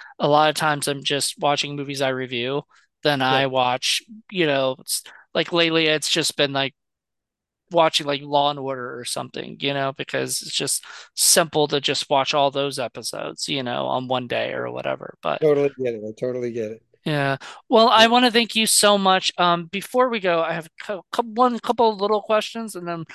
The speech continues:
Speaker 2: Sure.
Speaker 1: I'll let you go. But first of all, what, what do you think was your, you know, was your favorite role that you've ever played?
Speaker 2: I, so I can't have a favorite because I've done too many.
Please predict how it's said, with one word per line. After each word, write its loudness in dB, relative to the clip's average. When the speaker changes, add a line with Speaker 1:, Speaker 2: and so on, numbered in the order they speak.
Speaker 2:
Sure. 8
Speaker 1:
I'll 8
let 4
you 0
go. 4
But 2
first 4
of 4
all, 8
what, 4
what 4
do -6
you -2
think -8
was -4
your, -4
you 2
know, 2
was -2
your -2
favorite -4
role -6
that -10
you've -14
ever -8
played? -10
Speaker 2:
I, -6
so 2
I 6
can't 2
have 4
a -2
favorite -6
because -4
I've -2
done -4
too -8
many. -8